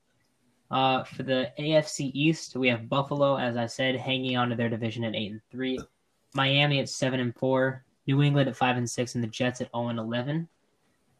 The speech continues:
In the A F C North, we have the Steelers at ten and oh,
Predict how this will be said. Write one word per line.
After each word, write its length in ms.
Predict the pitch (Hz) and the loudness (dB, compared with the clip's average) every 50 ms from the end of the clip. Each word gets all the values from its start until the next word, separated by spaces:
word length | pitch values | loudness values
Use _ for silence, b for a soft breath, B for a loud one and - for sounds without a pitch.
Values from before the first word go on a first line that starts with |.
| _ | _
In 80 | - 135 | 0 0
the 140 | 135 - 185 | 2 4 6
A 100 | 156 165 | 6 4
F 100 | 151 - | 4 4
C 160 | - 156 143 | 2 0 0
North, 280 | 131 135 139 156 156 - - - - - - | 2 2 0 0 0 -4 -8 -16 -20 -10 -4
we 120 | 139 139 | 0 0
have 120 | 131 123 123 | 0 0 -2
the 60 | 123 | -4
Steelers 420 | 123 - - 151 147 147 139 135 | -6 -2 0 2 2 4 2 2
at 80 | 131 123 | 0 -2
ten 200 | - - 139 139 | -2 -2 0 0
and 120 | 135 135 | 2 2
oh, 300 | 131 131 135 135 131 - | 2 2 0 0 -2 -4